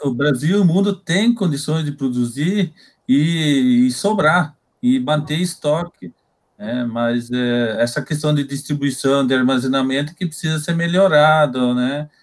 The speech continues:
E, e ter um pouquinho mais, né, de cautela quando a gente, né, se alimenta, né, e não pegar em exagero, né, e distribuir melhor toda essa questão de alimentos aí.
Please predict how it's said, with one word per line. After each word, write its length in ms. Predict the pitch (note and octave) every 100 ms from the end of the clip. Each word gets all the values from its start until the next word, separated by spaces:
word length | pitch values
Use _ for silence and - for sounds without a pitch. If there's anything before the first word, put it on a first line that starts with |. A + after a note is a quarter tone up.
| _ _ -
E, 760 | A2+ A#2 A#2 A#2 A#2 A#2 A#2
e 40 | A#2+ -
ter 260 | C3 C#3
um 140 | D3+ D3
pouquinho 640 | D3 C3 - F3 G#3+ F#3
mais, 400 | B2+ C3 D3 D#3
né, 160 | B2 C3
de 140 | C3+
cautela 640 | B2 C3 A#2+ - A#2+ C#3+ D3
quando 260 | D3 C3 C3+
a 80 |
gente, 720 | B2+ C3+ - C#3+ C#3+ C3 A#2+ - _ _ _
né, 140 | - A#2
se 160 | -
alimenta, 720 | C3 C3+ A2+ A#2 C#3+ D#3+ C3+
né, 200 | B2 B2
e 40 | C3
não 180 | B2 B2
pegar 340 | B2 A2+ B2
em 80 | B2
exagero, 960 | A2 A2 G2 F#2 A#2 C#3+ D3 C3+ A#2+
né, 420 | A2+ B2 B2+ A#2+
e 60 | G#2+
distribuir 540 | G#2 A#2 - A2+ B2
melhor 420 | B2 A2+ A#2 B2 B2+
toda 300 | - C3 B2+
essa 180 | -
questão 340 | - B2 A#2+ B2
de 80 | B2
alimentos 560 | B2+ A#2+ G#2+ G#2 A2
aí. 200 | G#2+ F2